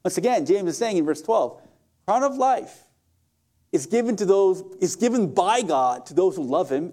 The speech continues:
and you can only love God by embracing the gospel, and that's true.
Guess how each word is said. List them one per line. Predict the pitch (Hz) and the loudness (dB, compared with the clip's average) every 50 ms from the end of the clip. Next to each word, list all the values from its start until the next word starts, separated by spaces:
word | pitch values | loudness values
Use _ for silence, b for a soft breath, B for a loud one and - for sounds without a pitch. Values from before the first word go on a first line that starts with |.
| - | -4
and | - 160 156 151 - - - 165 | -2 -2 -2 -2 -6 -8 -12 -6
you | 165 | -2
can | - 240 208 | 0 0 0
only | 208 233 233 214 | 0 0 0 2
love | 175 160 160 185 196 170 - - - - 156 139 | 2 2 2 2 0 -2 -8 -10 -6 -6 -4 -2
God | - 147 139 135 147 156 151 | 0 2 2 2 0 0 0
by | 156 147 143 127 - - - _ - | 0 0 0 0 -2 -6 -18 _ -6
embracing | - 156 135 170 151 156 156 | -4 0 0 0 0 -2 -4
the | 143 | -4
gospel, | 113 110 107 117 - - - 165 175 - | -4 -4 -6 -6 -8 -8 -6 -6 -6 -6
and | 139 131 | -6 -6
that's | 123 127 - - | -8 -8 -8 -14
true. | _ - - 143 - - | _ -14 -12 -12 -12 -14